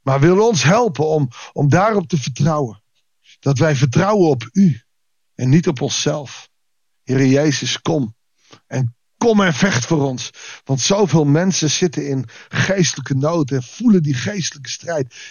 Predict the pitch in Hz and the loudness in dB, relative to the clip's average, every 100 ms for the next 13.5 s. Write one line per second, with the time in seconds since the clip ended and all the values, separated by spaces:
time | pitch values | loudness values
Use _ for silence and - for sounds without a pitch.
0 | - - 165 165 - 277 220 190 156 139 | -16 0 0 0 2 4 4 0 0 -6
1 | 127 151 147 117 113 _ _ _ _ - | -4 -6 -8 -20 -20 _ _ _ _ -4
2 | 139 139 135 127 123 - 147 156 131 127 | 0 2 0 -2 -6 -4 0 0 0 -4
3 | 117 - 131 120 117 107 110 _ _ - | -8 -10 -8 -8 -8 -12 -14 _ _ -4
4 | 165 170 123 135 127 - 131 127 123 113 | -2 -2 -4 -8 -8 -6 -4 -2 -2 -2
5 | 120 160 175 160 131 139 123 127 127 127 | -2 0 0 -2 -2 -6 -8 -8 -6 -6
6 | 117 104 - - _ - 190 214 170 214 | -6 -12 -14 -20 _ -2 2 2 4 2
7 | 202 165 190 165 185 123 123 - 160 151 | 2 0 0 0 0 0 -4 0 0 0
8 | 180 190 196 190 147 175 214 208 151 208 | 0 0 2 0 2 2 2 0 0 -2
9 | 143 - 247 196 127 - - 165 127 - | -4 -2 -2 -2 -4 -10 -6 -4 -2 0
10 | 208 240 196 196 202 202 156 160 120 151 | 2 2 0 2 2 2 2 0 0 -2
11 | 160 _ - - 147 127 190 139 160 165 | -4 _ -20 -4 -2 0 0 0 -4 -2
12 | 170 196 175 - 151 120 - 180 - 143 | 0 0 0 -4 -4 -6 -8 -10 -10 -12
13 | 127 110 143 - 110 | -10 -10 -10 -16 _